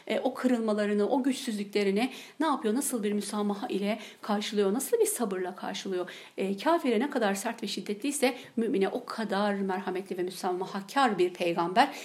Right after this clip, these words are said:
İşte bizden istenen de, Allah-u Teala'nın bizden istediği de arkadaşlar budur. E, müminin tavrı ve bakın,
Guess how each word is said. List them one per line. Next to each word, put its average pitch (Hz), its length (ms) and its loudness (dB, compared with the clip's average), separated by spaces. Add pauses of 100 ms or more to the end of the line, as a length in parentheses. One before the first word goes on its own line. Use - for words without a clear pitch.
İşte 220 220 2
bizden 190 300 2
istenen 180 420 0
de, - 40 -2
Allah-u 190 300 2
Teala'nın 185 280 0
bizden 196 180 0
istediği 180 300 -2
de 180 60 0
arkadaşlar 180 600 -2 (320)
budur. 208 440 6 (240)
E, 180 360 6
müminin 202 380 6
tavrı 190 460 2 (260)
ve 220 100 4
bakın, 233 400 4